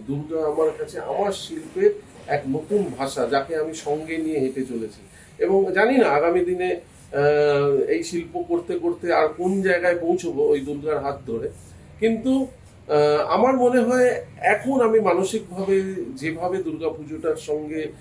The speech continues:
নিজেকে জড়িয়ে ফেলেছি বা দুর্গার সঙ্গে নিজের যাপনটা যেভাবে মিশে গেছে, হ্যাঁ, আমি যাই করি না কেন, হ্যাঁ, সেই, আহ, সেই ভাবনাটা তার মধ্যে যেন প্রতিফলিত হবে। পুরস্কার বা স্বীকৃতি বা মানুষের ভালো লাগা, এগুলো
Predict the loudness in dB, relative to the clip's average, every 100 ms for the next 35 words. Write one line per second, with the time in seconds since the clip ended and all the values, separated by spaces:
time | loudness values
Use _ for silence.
0 | -20 -4 -2 0 -2 -6 -4 -2 0 0
1 | 0 -4 -6 -8 -6 -4 -4 -2 0 -2
2 | -4 -8 -6 -6 -8 -8 -8 -2 -2 0
3 | -4 -2 -6 -6 -6 -6 -2 -2 -2 -4
4 | -2 -4 -8 -14 -16 -16 -16 -12 -4 -4
5 | -2 -2 -2 2 2 2 0 -2 0 0
6 | 0 -4 -6 -14 -18 -18 -12 -6 -4 -4
7 | -6 -8 2 4 4 0 4 4 4 2
8 | 2 2 -2 -6 -2 -2 0 0 0 0
9 | -4 -6 -4 -2 -2 -4 -10 -10 -10 -6
10 | -6 -6 -10 -14 -8 -4 -4 -4 -4 -2
11 | -2 -4 -4 -4 -4 -10 -4 -4 -4 -4
12 | -6 -2 0 2 0 -2 -6 -4 -2 -2
13 | -2 -2 -4 -4 -6 -10 -20 -20 -20 -20
14 | -14 -4 0 0 0 -4